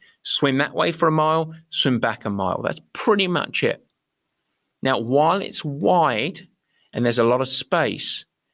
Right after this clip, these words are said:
it also is in moving water. And the beauty of the crystal clear water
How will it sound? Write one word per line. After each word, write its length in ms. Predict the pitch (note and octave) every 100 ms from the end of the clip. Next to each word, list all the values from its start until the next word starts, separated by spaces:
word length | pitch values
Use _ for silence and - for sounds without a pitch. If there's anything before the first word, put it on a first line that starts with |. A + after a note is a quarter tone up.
| _ - _
it 120 | C3+ - _
also 680 | D#3+ F#3 F#3 - C#3 G#2+ G2 - _ _
is 180 | - A#2+
in 220 | A#2 A#2
moving 500 | A#2+ D3 D#3 E3 D#3+
water. 400 | D3+ D#3 D3 A#2+ - _ _ _ _
And 140 | C3 C3
the 80 |
beauty 480 | C3 C#3 D3+ G3 G#3+
of 140 | D3+ -
the 60 |
crystal 420 | - B2+ - G#2+
clear 340 | - - E3+ F3
water 480 | G#2+ G2+ - G#2+